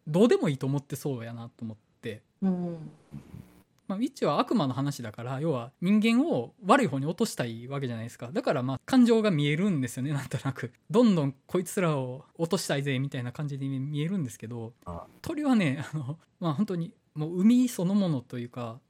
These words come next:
Speaker 1: あの、人間が死の方がどうでもいいんだろうなと思って。で、それに対して人間が勝手にイラついてるだけなんだろうなって思いながら見てたんですよね。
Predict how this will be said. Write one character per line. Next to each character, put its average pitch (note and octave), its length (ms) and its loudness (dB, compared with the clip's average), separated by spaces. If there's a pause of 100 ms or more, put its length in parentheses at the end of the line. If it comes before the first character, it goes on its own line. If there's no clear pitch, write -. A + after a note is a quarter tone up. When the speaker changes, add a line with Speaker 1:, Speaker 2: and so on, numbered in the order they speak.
Speaker 1:
あ D3 100 -6
の、 D#3 120 -4
人 G#3 200 4
間 B3+ 120 8
が B3+ 80 6
死 - 180 0
の D4+ 60 2
方 A3 100 2
が C#3+ 80 0
ど D#3+ 200 4
う A#3 40 8
で D#4 100 2
も A#3+ 120 -2
い C#3 240 -4
い D#3 40 -2
ん D#3 180 -2 (140)
だ C#3+ 180 -2
ろ C3+ 120 0
う - 20 2
な C#3+ 120 -2
と B2 100 -8
思 A#2 100 -8
っ - 20 -16
て。 - 300 -14 (280)
で、 E3+ 80 -4
そ A3 120 -4
れ D4 100 0
に D#4 60 0
対 D#4+ 120 2
し - 60 -6
て C#3+ 80 0
人 C#3+ 160 2
間 D3+ 120 2
が D#3+ 60 0
勝 F#3+ 180 -2
手 G3 100 0
に F#3 100 0
イ F#3 40 0
ラ F#3+ 120 2
つ - 100 -6
い F#3+ 80 -2
て F3 100 0
る F3 100 0
だ E3 120 4
け E3 460 2
な C3+ 160 -2
ん A#2 60 -4
だ A2+ 80 -6
ろ A2+ 140 -6
う - 20 -4
な B2 100 -2
っ - 20 -4
て A#2+ 140 -18
思 A#2+ 120 -8
い B2 40 -6
な B2 60 -6
が A#2+ 60 -6
ら A#2 60 -8
見 B2 100 -6
て B2+ 100 -12
た B2 100 -10
ん A2+ 40 -10
で A#2 60 -12
す - 80 -18
よ A#2+ 80 -12
ね。 A#2+ 100 -16